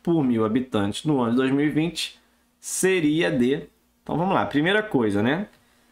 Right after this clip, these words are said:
Você tem que saber quanto que é essa variação. Então, pros médicos, não teve muita diferença não, né?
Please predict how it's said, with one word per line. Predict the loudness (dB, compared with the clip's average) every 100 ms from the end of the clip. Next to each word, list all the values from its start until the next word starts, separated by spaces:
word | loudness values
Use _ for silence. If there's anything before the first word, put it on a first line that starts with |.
| _
Você | -6
tem | -2
que | 0
saber | 0 0
quanto | 0 -2
que | 0
é | -2
essa | 0 0
variação. | 0 0 -2 -2 -2 -4 -8 -14 -10
Então, | -2 0 0
pros | 0 0
médicos, | 2 2 2 0 -4 -10 -14 -14 -18 _ _ _ _ _ _ _ _ _ _ _ _ -2
não | 0
teve | 2 0 2
muita | 2 0
diferença | 0 0 0 0 0
não, | 2 2
né? | 0 -2